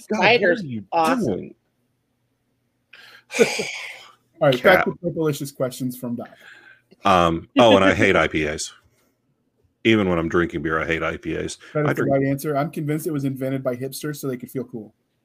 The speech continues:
Speaker 2: Bold
Speaker 3: Okay,
Speaker 2: Rock
Speaker 3: beer
Speaker 2: makes a
Speaker 3: history.
Speaker 2: really amazing cider I P A. It's super dry. It's really nice. I like it.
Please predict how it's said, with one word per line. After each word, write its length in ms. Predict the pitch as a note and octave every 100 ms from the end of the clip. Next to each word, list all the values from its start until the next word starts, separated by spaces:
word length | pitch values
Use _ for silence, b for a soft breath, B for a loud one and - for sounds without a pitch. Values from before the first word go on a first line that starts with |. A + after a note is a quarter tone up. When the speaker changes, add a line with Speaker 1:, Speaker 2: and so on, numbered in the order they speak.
| _ _
Speaker 2:
Bold 260 | - B3 D4+
Speaker 3:
Okay, 80 | D#4+
Speaker 2:
Rock 200 | E4 D#4
Speaker 3:
beer 80 | C#4+ B3 A#3+
Speaker 2:
makes 140 | G3 -
a 40 | G3
Speaker 3:
history. 340 | G3+ G3+ F#3+ G3+
Speaker 2:
really 400 | A3 B3 B3+ C4
amazing 880 | A#3 G3+ F#3 F#3 G3 A#3+ A#3+ B3 B3+ _ _ _
cider 720 | _ - - A3 G3 G3 F#3+
I 200 | C#3+ D#3+
P 200 | E3 F3
A. 160 | D#3+ B2+
It's 300 | G2+ E3+ -
super 400 | - - A3 G#3+
dry. 600 | F#3+ F#3+ F3+ F3 E3+ E3+ D#3+
It's 160 | D#3+ E3+
really 420 | D#3+ E3+ F#3 E3
nice. 340 | D3+ A2+ A#2
I 80 | -
like 260 | C3+ E2+ -
it. 100 | -